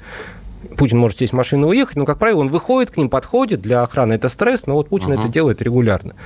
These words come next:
Speaker 1: И вот в, в один из моментов, когда кто-то там тянулся вот рукой, чтобы схватить там Путина, пожать руку, Дюмин ему руку вот эту так вот по ней сверху стукнул и отбил.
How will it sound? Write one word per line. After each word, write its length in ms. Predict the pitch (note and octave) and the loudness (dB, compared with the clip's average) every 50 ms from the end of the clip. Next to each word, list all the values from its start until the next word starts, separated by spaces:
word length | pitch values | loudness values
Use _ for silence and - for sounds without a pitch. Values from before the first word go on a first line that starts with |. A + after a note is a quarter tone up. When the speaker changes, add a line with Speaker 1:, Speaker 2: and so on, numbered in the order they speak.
| - - - - - | -16 -14 -8 -2 2
Speaker 1:
И 60 | D3+ | 4
вот 120 | D#3 D3+ C#3 | 4 4 4
в, 120 | C#3 C#3+ | 2 0
в 120 | C#3 - D3 | 0 2 0
один 200 | C#3+ C#3 C#3 C3+ | 2 2 2 0
из 80 | B2 C3 | 2 2
моментов, 380 | D3 F3 A3 C4+ C4 - D#3 | 0 2 2 2 0 0 -2
когда 160 | - - C3 C3 | 0 2 0 0
кто-то 300 | - - E3 C3 - A#2+ | 0 0 -2 -2 -2 -2
там 200 | - A2+ G#2 G2 | -2 0 -2 0
тянулся 400 | - C#3 C3+ B2+ A#2 G2 - G#2+ | 2 2 2 2 2 2 0 -2
вот 100 | F#2+ - | -2 0
рукой, 240 | B2+ B2 - B2 F#2+ | 0 0 2 2 0
чтобы 220 | E2+ - - E2+ F2+ | 0 -2 -6 -8 -8
схватить 380 | - - - A#2 G#2+ F#2+ - - | -6 -2 0 0 0 -2 -4 -4
там 140 | G#2 F#2 | -4 -4
Путина, 300 | - - G#2 - - F#2+ | -2 -2 -2 0 0 0
пожать 280 | F2 A#2 G#2+ A#2+ A#2+ - | 2 2 2 2 2 2
руку, 260 | F#3 B3 B3 - D3 | 2 2 2 2 0
Дюмин 280 | A2+ D3+ F#3+ G#3 F3+ B2+ | 2 2 2 2 2 2
ему 180 | A#2+ B2 B2+ | 2 0 2
руку 200 | C3 F3 F3+ - | 2 0 0 0
вот 80 | B2 - | 0 0
эту 160 | B2 - G#2 - | -2 -4 -2 -4
так 160 | - F#2 - | -4 -4 -6
вот 100 | B2 - | -8 -6
по 120 | - A#2 | -2 0
ней 180 | A2+ A2+ G#2 - | 0 0 0 -2
сверху 420 | - - - C3 C3 B2 - A#2+ | -4 -4 0 2 2 2 0 -4
стукнул 400 | - - - A#3+ - F3 B2 B2 D3+ | -4 -2 -2 0 2 2 2 4 4
и 40 | |
отбил. 360 | E3+ E3 C#3 G#2 G#2 F2 E2 | 2 2 0 -2 -4 -4 -6